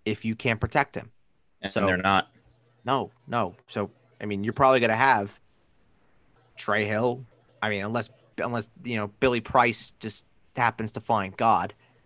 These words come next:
Speaker 1: You know, you might have Trey Hill very soon becoming the starting center for Joe Burrow.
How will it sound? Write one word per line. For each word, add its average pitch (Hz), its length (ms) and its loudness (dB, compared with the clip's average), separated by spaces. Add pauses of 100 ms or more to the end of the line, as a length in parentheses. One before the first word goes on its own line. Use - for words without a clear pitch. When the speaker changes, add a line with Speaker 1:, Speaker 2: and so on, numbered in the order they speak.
(460)
Speaker 1:
You 107 100 -4
know, 101 60 0
you 110 120 0
might 113 160 2
have 117 140 0
Trey 123 320 4
Hill 117 400 4 (500)
very 120 380 6
soon 127 440 2
becoming 113 360 0
the 101 60 -10
starting 113 340 2
center 113 300 0
for 110 140 -14
Joe 113 220 0
Burrow. 113 460 2